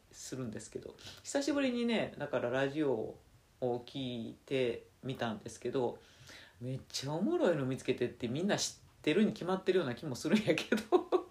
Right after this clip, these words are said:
<laughs> ちょっとぜひ、あの、このね、えー、リャリを聞いてくださった方には、あの、これも聞いてもらったらいいのになと思ったのがあっ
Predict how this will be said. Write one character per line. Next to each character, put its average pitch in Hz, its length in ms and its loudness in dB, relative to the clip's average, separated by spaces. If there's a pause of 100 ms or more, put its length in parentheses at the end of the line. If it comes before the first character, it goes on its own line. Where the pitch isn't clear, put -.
(760)
<laughs> 494 300 6
ち 285 80 2
ょ 302 60 6
っ 302 40 -4
と 202 160 8
ぜ 262 240 4
ひ、 175 380 4
あ 151 160 -4
の、 - 1120 -6 (100)
こ 156 120 -2
の 143 140 -2
ね、 165 260 -2 (280)
え 123 160 -4
ー、 - 20 -2
リ 139 60 -2
ャ 147 80 2
リ 143 100 2
を 123 100 0
聞 143 200 -4
い - 20 -6
て 143 100 0
く 143 100 -4
だ 143 120 0
さ 147 120 0
っ - 40 -6
た 120 100 -4
方 127 240 -4
に 113 80 -6
は、 107 180 -6 (120)
あ 117 100 -10
の、 110 300 -8 (560)
こ 143 140 -6
れ 123 80 0
も 113 140 -6
聞 156 200 -4
い 156 40 -2
て 151 100 2
も 139 260 -2
ら 135 80 2
っ 127 100 -4
た 120 100 -2
ら 117 80 0
い 127 100 -2
い - 20 -4
の 131 100 -4
に 113 100 -4
な 147 140 -2
と 131 160 -4
思 117 140 -4
っ - 40 -16
た 117 120 -4
の 104 80 -6
が 104 120 -8
あ 107 40 -4
っ 107 40 -10